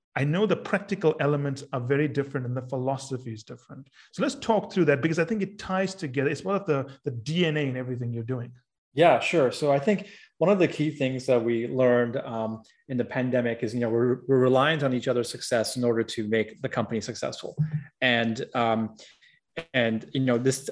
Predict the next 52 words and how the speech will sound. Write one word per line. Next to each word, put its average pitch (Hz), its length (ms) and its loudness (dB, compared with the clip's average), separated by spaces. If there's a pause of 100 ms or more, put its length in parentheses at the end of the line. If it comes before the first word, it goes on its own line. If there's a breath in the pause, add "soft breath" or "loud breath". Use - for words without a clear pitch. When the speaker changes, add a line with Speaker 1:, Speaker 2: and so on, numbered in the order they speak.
Speaker 2:
idea 143 360 4
of 123 120 2
co-elevation 123 760 2
is 110 100 -4
how 135 180 -2
do 151 100 2
we 135 220 2
make 123 180 2
sure 123 260 0
that 113 300 0
we 127 160 -2
are 117 280 0 (240 loud breath)
not 123 180 2
only 156 300 2
tapping 131 360 -2
into - 200 -6
the 127 80 -2
best 117 300 0
ideas 120 520 0
that 123 100 2
we 110 100 -2
talked 113 260 -2
about 117 200 -2
earlier 117 320 0
in 113 60 -4
terms 113 220 -10
of 113 100 -12
crowdsourcing, 139 720 -4 (360 soft breath)
but 135 120 -2
also 151 260 2
making 156 260 -4
sure - 160 -4
that 120 160 -2
everybody's 127 400 0
crossing 120 400 -4
this 110 140 -8
finish 120 260 -8
line 110 140 -4
together. 110 420 -2 (360)
In 131 120 -2
the 127 80 2
peak 202 300 -4
days 139 200 2
of 120 40 -10
the 123 80 0
pandemic 123 480 -2
or - 80 -6
any 135 160 -2
crisis, 120 460 -4
it's - 100 -12
very 139 260 4
normal 131 560 4